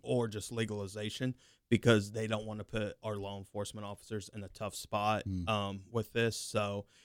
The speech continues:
Speaker 1: it's a conversation I, I assure you that will be had in the future. I, I don't see that in the next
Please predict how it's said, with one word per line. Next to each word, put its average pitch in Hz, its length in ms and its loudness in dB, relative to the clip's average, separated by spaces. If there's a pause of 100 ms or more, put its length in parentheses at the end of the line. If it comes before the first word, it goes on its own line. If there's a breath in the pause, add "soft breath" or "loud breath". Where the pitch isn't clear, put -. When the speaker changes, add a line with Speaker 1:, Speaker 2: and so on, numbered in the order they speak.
(140)
Speaker 1:
it's 170 160 12
a - 40 6
conversation 165 580 12
I, 127 240 12
I 120 120 8
assure 123 340 4
you 123 240 0
that 110 220 0
will 110 200 -2
be 110 160 -6
had 107 440 2
in 107 140 0
the 98 80 0
future. 113 640 2
I, 107 240 2
I 107 120 2
don't 104 280 0
see 107 180 -8
that 98 260 -4
in 101 40 -16
the 98 80 -14
next 92 300 -16